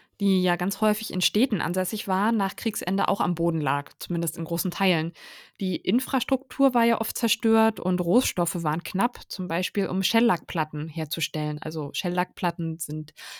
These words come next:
die Vorgänger von den Vinylplatten, die man heute kennt. Und die Rohstoffe waren tatsächlich schon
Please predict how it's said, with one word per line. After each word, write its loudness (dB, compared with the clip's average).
die 0
Vorgänger 2
von -4
den 0
Vinylplatten, 0
die -2
man -6
heute 0
kennt. -4
Und -6
die 2
Rohstoffe 2
waren 4
tatsächlich 2
schon 2